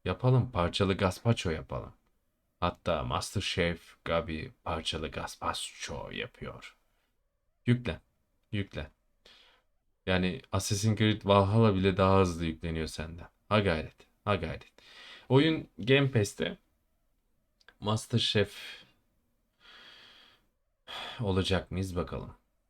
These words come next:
Ya güzel bir simülasyon oyunu. Zaten simülasyon oyunlarını ge-, genel itibariyle çok seviyorum. Ancak, e, bu oyunda da belli şeyler var tabii.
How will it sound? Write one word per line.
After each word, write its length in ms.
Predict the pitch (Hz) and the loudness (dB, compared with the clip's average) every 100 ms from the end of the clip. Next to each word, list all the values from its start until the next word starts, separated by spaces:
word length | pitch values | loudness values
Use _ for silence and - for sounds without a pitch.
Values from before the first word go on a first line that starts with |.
| _ _ _ _ _ _ _ _ _ _ _ _ _ - | _ _ _ _ _ _ _ _ _ _ _ _ _ -2
Ya 80 | 110 | 0
güzel 600 | 113 123 139 190 175 180 | 2 2 4 2 2 -2
bir 140 | 143 | -2
simülasyon 760 | 135 - 120 120 123 123 127 104 | -2 0 2 4 2 2 0 0
oyunu. 220 | 80 80 | 0 -2
Zaten 300 | 113 95 82 | -2 -2 -2
simülasyon 580 | - 92 95 92 - 85 | -2 -2 -2 -2 -4 -4
oyunlarını 380 | 85 82 80 | -4 -4 -6
ge-, 540 | 98 80 73 69 64 64 | -6 -8 -8 -6 -6 -4
genel 280 | 87 90 85 | -2 0 -2
itibariyle 460 | - 90 82 80 | -4 -2 -2 -2
çok 200 | - - | -8 -12
seviyorum. 540 | - 78 73 82 117 123 - - - - _ | -10 -8 -8 -4 -4 -6 -14 -20 -20 -20 _
Ancak, 580 | - 101 101 101 - - | -6 -4 -2 -4 -6 -14
e, 280 | - 57 53 - - - - - - _ _ _ _ _ _ _ _ _ _ | -10 -10 -10 -10 -12 -14 -16 -18 -20 _ _ _ _ _ _ _ _ _ _
bu 160 | 110 104 | 0 0
oyunda 600 | 104 104 98 90 95 92 | 0 -2 -4 -2 -2 -2
da 340 | 95 - - | -2 -4 -4
belli 260 | 95 92 87 | -2 0 -2
şeyler 440 | - 90 80 92 | -2 -2 0 0
var 280 | 87 85 82 | 0 -2 -2
tabii. 300 | 85 78 78 | -6 -6 -8